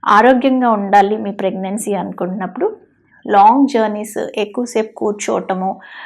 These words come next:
కదలకుండా కాళ్ళల్లో బ్లడ్ సర్క్యులేషన్ స్టాగ్నెంట్‌గా అట్లా ఉండేలాగా లేకుండా ఉండటానికి చూసుకోవటానికి ప్రయత్నం చేయండి. This is one most important tip you should follow.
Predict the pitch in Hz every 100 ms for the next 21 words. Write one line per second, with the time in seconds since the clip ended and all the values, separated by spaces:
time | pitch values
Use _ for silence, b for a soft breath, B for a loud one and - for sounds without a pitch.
0 | B 220 220 240 240 240 233 226 214 196
1 | 202 226 220 208 185 226 226 220 220 208
2 | 208 214 214 - _ _ - - 214 180
3 | 202 220 214 214 214 214 - 190 196 190
4 | 202 214 214 208 196 B B B B B
5 | 214 208 220 254 240 240 220 214 208 202
6 | 202 185 185 202 453 480 _ _ - 214
7 | 208 - 214 190 180 190 370 403 226 233
8 | 226 214 202 196 202 220 226 226 277 277
9 | 214 233 262 196 214 226 - 220 - 190
10 | 196 214 214 196 - 208 180 - 320 -
11 | - 175 -